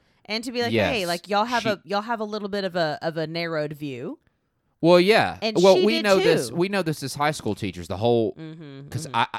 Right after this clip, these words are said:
Speaker 2: this is something I do as a joke. I just wanna let you guys know.
Speaker 1: <laughs>
Speaker 2: This is something I do with my senior students all the time. I, I think I've done it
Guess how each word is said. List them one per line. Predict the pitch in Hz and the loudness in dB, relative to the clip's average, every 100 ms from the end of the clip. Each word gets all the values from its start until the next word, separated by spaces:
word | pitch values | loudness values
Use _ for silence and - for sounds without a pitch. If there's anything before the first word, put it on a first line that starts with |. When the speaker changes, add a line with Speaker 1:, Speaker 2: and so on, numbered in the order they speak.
| - | -6
Speaker 2:
this | 131 - | -6 -6
is | |
something | - 127 123 | -8 -8 -8
I | 104 98 | -6 -2
do | 98 90 - | 0 0 -2
as | 87 | -8
a | 85 | -8
joke. | 92 87 | -8 -6
I | 101 | -8
just | 98 | -8
wanna | 110 | -8
let | 101 | -8
you | - | -8
guys | 90 82 | -10 -10
know. | 85 76 82 214 - | -12 -12 -12 -12 -12
Speaker 1:
<laughs> | 349 - - - - - | -12 -12 -16 -16 -16 -2
Speaker 2:
This | 135 - | -2 0
is | 160 | -2
something | 160 143 139 | 0 0 0
I | 120 | 0
do | 113 | 0
with | 107 104 | 0 -2
my | |
senior | 95 - 104 98 | -8 -8 -8 -8
students | - 98 87 82 - - - - | -6 -6 -6 -12 -18 -20 -14 -6
all | 90 | -4
the | 98 | -4
time. | 101 90 80 78 - 269 | -6 -8 -12 -16 -16 -10
I, | 98 | -6
I | 104 | -4
think | 131 | -2
I've | 110 | -2
done | 95 101 | -2 -4
it | 95 | -6